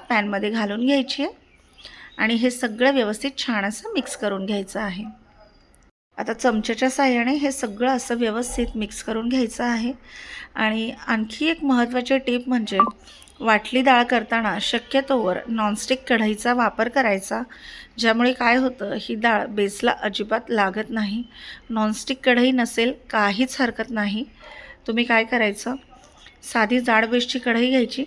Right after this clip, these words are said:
आणि थोडंसं तेलाचं प्रमाण वाढवायचं.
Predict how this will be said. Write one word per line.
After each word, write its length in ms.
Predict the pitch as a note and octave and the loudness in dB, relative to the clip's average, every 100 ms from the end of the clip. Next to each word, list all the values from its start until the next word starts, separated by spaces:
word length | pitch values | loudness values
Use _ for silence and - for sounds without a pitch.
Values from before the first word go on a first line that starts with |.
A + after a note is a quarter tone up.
| - | -6
आणि 160 | - B3 B3 | -6 -4 -2
थोडंसं 380 | C4 B3 B3 C#4+ | 2 2 2 0
तेलाचं 340 | B3 A3 G#3+ C#4+ | 2 2 2 0
प्रमाण 380 | C#4+ A#3 G3 G3 | 0 0 0 0
वाढवायचं. 680 | G3 F#3 F#3+ F#3 F#3 - | 0 0 -2 -4 -6 -10